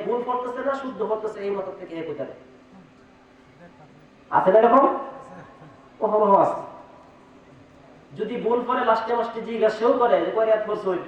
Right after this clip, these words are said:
নামাজ তো ভুল পড়ছেন, এই মাথার থেকে দেখছি। সাহাবীদের যুগেও, অথচ তারা খুশু খুজু ভাঙছে না। আমাদের মধ্যে তো খুশু খুজু ভেঙে যায় নামাজের, কিন্তু তাদের মধ্যে নামাজের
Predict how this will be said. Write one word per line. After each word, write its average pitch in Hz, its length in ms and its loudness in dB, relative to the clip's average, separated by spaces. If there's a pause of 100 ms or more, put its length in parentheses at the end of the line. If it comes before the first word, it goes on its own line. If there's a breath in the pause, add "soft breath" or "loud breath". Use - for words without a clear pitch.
(120)
নামাজ 202 280 2
তো 190 60 0
ভুল 175 180 0
পড়ছেন, 143 340 -4
এই 254 120 4
মাথার 262 340 4
থেকে 175 160 -4
দেখছি। - 380 -12 (1600)
সাহাবীদের 196 600 0
যুগেও, 175 280 -2 (920)
অথচ 247 280 -4 (120)
তারা 190 220 2 (120)
খুশু 269 400 -6
খুজু 202 260 2
ভাঙছে 147 380 2
না। - 260 -12 (400)
আমাদের 254 340 6
মধ্যে 294 240 6
তো 294 140 6
খুশু 262 300 0
খুজু 254 220 0
ভেঙে 247 300 4
যায় 247 160 4
নামাজের, 220 360 4 (460)
কিন্তু 214 220 -4
তাদের 214 280 2
মধ্যে 240 340 -2
নামাজের 220 400 2